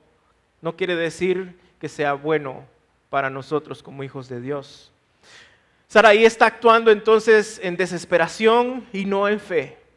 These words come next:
Dejó de caminar en el camino de fe y obediencia, está caminando en su propio corazón, tomando sus propias decisiones sin confiar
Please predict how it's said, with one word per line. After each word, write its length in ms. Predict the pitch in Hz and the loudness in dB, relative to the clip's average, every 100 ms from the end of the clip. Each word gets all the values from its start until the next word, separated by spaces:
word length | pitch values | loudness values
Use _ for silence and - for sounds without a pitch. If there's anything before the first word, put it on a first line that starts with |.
| _ _ _ _ - | _ _ _ _ -4
Dejó 340 | 185 - 233 | -2 4 4
de 140 | 240 | 4
caminar 460 | 233 214 185 185 208 | 2 0 0 -2 -2
en 100 | 214 | 0
el 120 | 208 | -2
camino 380 | 202 185 202 220 | -2 -2 0 0
de 120 | 190 | -2
fe 240 | - 208 208 | -2 -2 0
y 80 | |
obediencia, 640 | 214 185 185 196 220 214 214 | 0 0 -2 -2 -2 -2 -2
está 240 | 156 180 | -2 -4
caminando 580 | 185 196 180 170 185 202 | -2 -4 -4 -4 -4 -4
en 60 | 190 | -6
su 180 | 190 - | -6 -4
propio 360 | 196 202 208 | -2 0 -2
corazón, 600 | 208 180 175 202 202 208 - - | 0 -4 -4 -2 -2 -2 -10 -12
tomando 380 | 160 160 190 185 | -4 -4 -4 -6
sus 180 | 175 | -12
propias 380 | - 190 190 185 | -8 -8 -4 -6
decisiones 720 | 175 170 160 170 180 180 180 - - | -8 -14 -10 -6 -4 -6 -10 -16 -20
sin 320 | - 226 226 | -8 -4 -4
confiar 640 | 226 208 190 185 175 175 | -4 -6 -4 -2 -2 -2